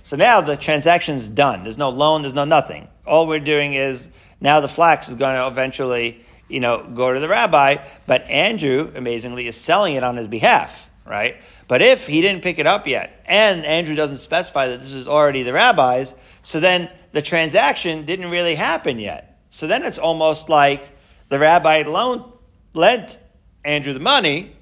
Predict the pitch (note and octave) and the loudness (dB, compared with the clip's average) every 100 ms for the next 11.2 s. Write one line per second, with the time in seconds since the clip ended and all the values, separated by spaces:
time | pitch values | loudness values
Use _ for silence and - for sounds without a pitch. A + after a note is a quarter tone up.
0 | _ - D#3+ F3 F3+ D#3 G#3 F#3+ E3+ D#3+ | _ -6 -4 -4 -6 -4 -4 -4 -4 0
1 | G#3+ E3 D3+ E3 E3 D#3+ D3+ D3+ C#4 F#3 | 0 0 -2 0 0 -2 -4 0 2 0
2 | F#2 - - E3+ A#3 D#3 D3 D3+ D#3 D#3 | -2 -12 -2 0 0 -2 -4 -4 -4 -8
3 | - _ _ _ D#3 D3+ E3+ A#3+ C#4 A2 | -16 _ _ _ 2 2 2 2 2 0
4 | - - C#4+ - - F3 E3+ E3+ C#3 A#2+ | -6 -12 -12 -16 4 4 4 0 -2 0
5 | A2+ F2 - - _ _ _ - _ - | 2 0 -4 -20 _ _ _ -20 _ -12
6 | F3+ E4 - D3+ C#3 C#3 C#3 - - F#3+ | -2 -2 4 4 4 2 0 0 -6 0
7 | F3 D2+ - _ _ _ _ _ _ _ | 0 0 -8 _ _ _ _ _ _ _
8 | _ C3 G3 C4 G#3 F3+ D3+ G3+ G#3 G#2+ | _ 0 2 2 0 0 0 2 2 2
9 | - A#2 E3 E3+ C#3+ E3+ F#3+ C#3 C3+ F3+ | -4 -2 0 4 6 6 4 0 2 2
10 | C3 B2+ E3 - - - - B2 B2+ C3 | 0 -2 -4 -12 -20 -20 -2 4 6 4
11 | D3 - | 0 -12